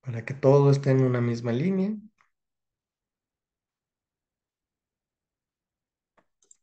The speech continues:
Recuerden, donde dice in son los inputs, out es lo que deben de obtener de los resultados,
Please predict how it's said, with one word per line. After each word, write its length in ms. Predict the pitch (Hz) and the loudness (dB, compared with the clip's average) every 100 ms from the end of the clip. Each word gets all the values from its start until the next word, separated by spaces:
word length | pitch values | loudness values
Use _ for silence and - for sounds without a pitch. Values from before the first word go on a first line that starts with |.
| _ - | _ -12
Recuerden, 460 | 135 139 123 117 | -6 -2 0 0
donde 260 | 117 117 123 | -2 0 0
dice 420 | 123 131 156 - - | 0 -2 -6 -6 0
in 380 | 196 196 202 | 0 0 -2
son 240 | 185 135 131 | -6 -4 -4
los 220 | 123 - | -4 -6
inputs, 680 | 202 214 - 180 196 - - _ _ _ _ | 0 0 0 -4 -6 -10 -20 _ _ _ _
out 340 | 143 156 165 - - | -2 -2 -2 -8 -14
es 120 | 143 135 | -8 -6
lo 140 | 143 | -4
que 120 | 143 | -2
deben 400 | 131 127 135 131 | -2 -2 -2 -2
de 340 | 135 127 127 120 | -2 -2 -4 -4
obtener 680 | 135 139 - 135 123 139 143 | -4 -6 -6 -6 -2 -2 -2
de 100 | 143 | -2
los 140 | 135 135 | -4 -6
resultados, 920 | 135 143 139 170 175 240 - _ | -8 -8 -4 -2 -4 -8 -14 _